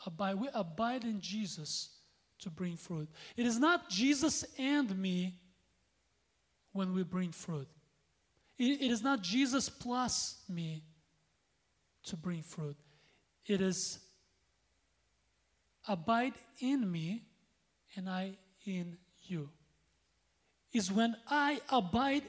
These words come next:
in Jesus, in him, inside of him. And when he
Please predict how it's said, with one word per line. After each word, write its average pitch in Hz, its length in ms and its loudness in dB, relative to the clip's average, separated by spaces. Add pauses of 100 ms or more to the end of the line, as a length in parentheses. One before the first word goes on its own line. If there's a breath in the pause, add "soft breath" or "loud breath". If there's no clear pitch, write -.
in 269 300 4
Jesus, 185 880 -2 (600)
in 262 300 4
him, 196 400 -4 (240)
inside 226 520 0
of 185 140 -6
him. 143 200 -10 (3000)
And 190 140 0
when 196 120 2
he 202 440 -2